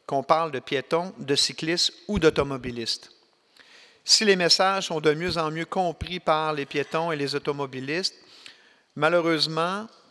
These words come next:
au niveau des cyclistes, pour le nombre d'accidents avec blessés graves, euh, l'augmentation est toujours, euh, significative.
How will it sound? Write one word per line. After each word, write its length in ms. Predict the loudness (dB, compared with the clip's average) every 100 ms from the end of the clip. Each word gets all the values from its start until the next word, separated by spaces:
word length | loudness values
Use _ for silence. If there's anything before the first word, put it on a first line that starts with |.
| -6
au 80 |
niveau 240 | -4 -2 -4
des 120 | 0
cyclistes, 640 | 0 0 -4 -4 -4 -6 -10 _ _ _ _ _ _ -20 -2
pour 140 | 2
le 100 | 4
nombre 420 | 4 0 -2 -4
d'accidents 640 | 0 -2 0 -2 -2 -4 -4
avec 280 | -2 -2 -2
blessés 360 | -2 -2 -2 -2
graves, 500 | -2 0 -2 -6 -12 -20 -20 -20 -20 -20 _ -4
euh, 260 | 2 2 4
l'augmentation 720 | 2 2 0 2 0 -2 -4
est 80 |
toujours, 580 | -4 -4 -2 -2 -2 -2
euh, 160 | -2 -2
significative. 1080 | -2 -4 -6 -6 -4 -2 -2 -4 -8 -14 -18